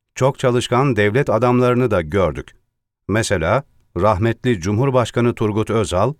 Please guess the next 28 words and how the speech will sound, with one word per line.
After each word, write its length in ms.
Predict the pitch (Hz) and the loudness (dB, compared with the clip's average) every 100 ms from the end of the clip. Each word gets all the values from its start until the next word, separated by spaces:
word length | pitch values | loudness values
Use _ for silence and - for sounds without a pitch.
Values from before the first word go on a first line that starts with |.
| _ - | _ -8
sabaha 420 | - 95 107 139 | -2 0 0 0
karşı 500 | - 117 110 131 123 | 0 -2 0 -2 -2
üçte 480 | 117 - - 113 110 | -4 -6 -4 -2 0
beni 220 | 95 104 | 0 0
telefonla 640 | 107 107 101 135 139 117 98 | 0 0 0 0 0 0 0
arardı 560 | 101 117 107 76 123 - | 0 2 0 0 -4 -6
ve 260 | 80 92 117 - _ _ - | -4 0 0 -4 _ _ -4
"Yoksa 400 | 95 139 - 139 | 0 0 0 0
uyudun 420 | 117 117 123 143 | 0 0 0 0
mu?" 240 | 107 71 - 92 | 0 -4 -8 -4
diye 180 | 104 95 | 0 0
sorardı. 540 | 104 95 85 76 82 - _ _ - | 0 0 0 -2 -8 -14 _ _ -6
Kısacası 720 | 117 143 139 143 151 147 - _ | -2 0 0 0 0 -2 -2 _
herkesin 580 | - 147 143 135 143 | 0 0 -2 0 0
çalışkan, 640 | 151 117 104 - 92 98 139 | 0 0 -2 -2 -2 0 -2
üretken 360 | 117 117 113 147 | 0 -2 0 0
olmasını 460 | 127 120 113 135 | 2 0 0 0
beklemeyelim. 640 | 135 123 143 131 104 78 - - _ _ | 0 0 0 0 0 -2 -6 -12 _ _
Tayyip 320 | - 98 101 - | 0 0 2 2
Erdoğan 540 | 110 90 82 120 156 - | 0 2 2 2 0 -4
istisnai 760 | - 117 131 - 123 123 127 113 | -6 -4 -4 0 0 2 2 2
bir 80 | 95 | 0
olay. 380 | 78 82 76 65 _ _ _ _ _ | -2 -2 -2 -6 _ _ _ _ _
Bu 120 | 101 | -6
kadar 300 | - 143 139 | -2 2 2
çalışkanı 580 | 120 113 101 - 98 147 | 0 -2 -2 -2 -2 -2
az 380 | - 113 101 76 | 0 0 0 -2
bulunur. 400 | 87 80 69 | -4 -4 -6